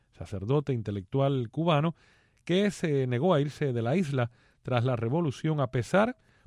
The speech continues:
de pertenecer a una de las familias mara-, más aristocráticas de Cuba y en medio de la discriminación religiosa. Pretendemos acompañar el actual proceso de cambios de los imaginarios y las dinámicas sociales.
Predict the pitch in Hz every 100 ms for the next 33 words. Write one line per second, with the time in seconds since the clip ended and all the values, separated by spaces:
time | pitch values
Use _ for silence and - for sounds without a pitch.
0 | _ 120 110 127 185 165 - 160 143 151
1 | 151 123 107 113 143 151 110 123 147 139
2 | - 117 147 175 - 123 117 - 117 101
3 | 170 190 208 - 160 123 117 - 190 196
4 | 113 92 _ _ _ 110 117 160 160 160
5 | 127 120 113 147 - 123 147 123 - 131
6 | 117 101 85 95 - - - - - _
7 | _ - 160 165 165 196 170 147 139 127
8 | 131 170 185 139 98 - 143 139 117 113
9 | 139 139 - 120 107 104 156 160 147 120
10 | 120 - _ _ _ _ 117 117 113 107
11 | 92 - - - 123 110 110 117 131 185
12 | 151 107 90 - _ 127 110 107 92 110
13 | 113 143 131 117 - 143 190 180 110 -